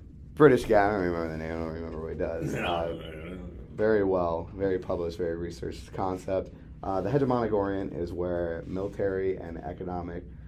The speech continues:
Speaker 1: powers from Western countries have heightened focus on. Um, it has always been in Arab nations, and for some reason, China pops in on there. It's the only
Speaker 2: Interesting.
Speaker 1: Oriental country that's not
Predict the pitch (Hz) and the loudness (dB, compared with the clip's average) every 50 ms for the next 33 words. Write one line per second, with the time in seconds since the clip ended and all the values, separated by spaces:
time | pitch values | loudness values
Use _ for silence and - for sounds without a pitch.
0 | - - - 117 104 104 104 104 101 98 98 98 - - 92 90 92 90 92 - | -14 -8 -2 0 2 4 4 4 2 2 -2 -2 -4 -6 -4 -4 -4 -4 -6 -6
1 | - 92 87 85 - 98 92 87 85 - 85 87 85 85 80 - - - - - | -6 -6 -6 -6 -6 -6 -6 -6 -6 -4 -2 -2 -2 -2 -4 -8 -12 -14 -16 -16
2 | - - - - 85 82 - - 82 78 76 - - - 110 101 101 90 85 - | -16 -10 -6 -4 -4 -4 -4 -6 -6 -6 -8 -8 -4 -2 -2 -2 -2 -4 -8 -10
3 | - - - - - - - - - - - - - - 82 82 85 80 80 80 | -12 -14 -12 -14 -14 -14 -16 -16 -16 -16 -18 -14 -10 -6 -4 -4 -4 -4 -6 -8
4 | - - - - - - - - - - - - - - - 95 92 90 90 90 | -12 -14 -16 -18 -16 -16 -16 -16 -14 -14 -16 -14 -6 -2 0 4 4 4 2 2
5 | - - 107 110 117 117 110 95 98 98 98 98 98 95 95 92 - - - 87 | 2 4 4 6 6 4 2 0 -2 -2 -2 -2 -2 -2 -4 -6 -6 -6 -6 -6
6 | 87 85 85 82 73 - - 98 107 104 95 92 95 92 95 - - 104 101 104 | -6 -6 -6 -6 -4 0 2 4 4 4 2 0 -2 -4 -4 -4 -6 -6 -4 -4
7 | 107 107 113 - 80 78 85 85 87 85 82 82 - - - - - - - - | -4 -6 -8 -10 -10 -8 -8 -6 -6 -8 -8 -10 -12 -14 -16 -16 -16 -16 -16 -16
8 | - - 139 143 170 170 165 151 143 139 135 123 117 113 107 104 101 98 - - | -12 -6 0 2 2 4 6 6 6 6 6 4 4 2 2 0 -2 -2 0 2
9 | 117 110 110 110 104 98 95 90 90 - - - - - - - - - - - | 2 4 4 4 2 2 0 -2 -2 -6 -10 -14 -16 -16 -16 -14 -16 -16 -16 -14
10 | - - - - - - - - - 120 101 101 110 - - 104 98 90 82 80 | -14 -14 -14 -14 -14 -14 -10 -2 2 2 4 4 2 0 -2 -2 -2 -2 -2 -2
11 | 78 78 78 78 78 80 82 104 104 - - - - - - - - - - - | -4 -4 -4 -4 -4 -2 -2 -2 -2 -4 -8 -14 -14 -14 -14 -14 -14 -14 -14 -14
12 | - - - - - - - - - - 131 131 147 147 151 143 131 113 101 95 | -14 -14 -14 -14 -14 -16 -16 -12 -8 0 4 6 8 8 8 8 6 4 4 2
13 | - - - - - 110 113 110 104 101 98 95 92 98 95 90 - 104 92 90 | 0 -2 -2 2 4 4 4 4 2 0 0 -2 -4 -4 -6 -4 -2 -2 -4 -4
14 | 87 - 87 82 80 80 78 - - - 87 82 82 82 | -4 -8 -8 -6 -6 -6 -8 -8 -8 -10 -10 -8 -10 -10